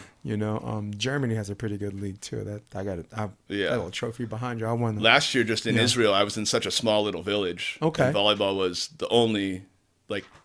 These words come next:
Speaker 2: it was, like, the only thing to do was go to the volleyball matches.
Speaker 1: Yeah.
Speaker 2: So,
Speaker 1: It makes
Speaker 2: like,
Speaker 1: it
Speaker 2: we
Speaker 1: more
Speaker 2: had,
Speaker 1: intimate
Speaker 2: yeah,
Speaker 1: though, right?
Speaker 2: we had, we, A, we had a small gym already to begin with.
Speaker 1: Which means intimate.
Speaker 2: Yeah.
Speaker 1: Yeah.
Speaker 2: And th-, and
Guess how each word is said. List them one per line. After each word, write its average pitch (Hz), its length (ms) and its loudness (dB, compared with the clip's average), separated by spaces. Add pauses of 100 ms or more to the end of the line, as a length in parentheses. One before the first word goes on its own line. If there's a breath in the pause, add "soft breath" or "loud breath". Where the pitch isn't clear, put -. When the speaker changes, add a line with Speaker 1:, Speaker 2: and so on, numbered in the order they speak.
Speaker 2:
it 135 100 4
was, 120 140 6
like, 117 160 4
the 123 80 6
only 117 160 6
thing 117 160 0
to 95 60 -4
do 110 240 6
was 95 180 -2
go 104 180 0
to 95 60 -2
the 92 80 -4
volleyball 95 400 -2
matches. 90 360 -6
Speaker 1:
Yeah. 107 240 2 (400 soft breath)
Speaker 2:
So, - 120 2
Speaker 1:
It 233 60 8
makes 311 180 6
Speaker 2:
like, 311 60 6
Speaker 1:
it - 20 6
Speaker 2:
we 240 60 10
Speaker 1:
more 226 80 12
Speaker 2:
had, 233 100 12
Speaker 1:
intimate 135 300 4
Speaker 2:
yeah, 101 100 6
Speaker 1:
though, 110 160 2
right? 139 160 2
Speaker 2:
we 110 60 6
had, 107 200 6 (120)
we, 113 160 4 (260)
A, 135 160 10
we 127 140 8
had 117 140 8
a 98 60 2
small 117 280 4
gym 104 480 2
already 101 380 2
to 98 100 -6
begin 104 260 -2
with. 143 220 4
Speaker 1:
Which 170 160 6
means 196 240 10
intimate. 196 420 8
Speaker 2:
Yeah. 110 400 8
Speaker 1:
Yeah. 175 280 8
Speaker 2:
And 107 160 2
th-, 123 140 4
and 117 440 4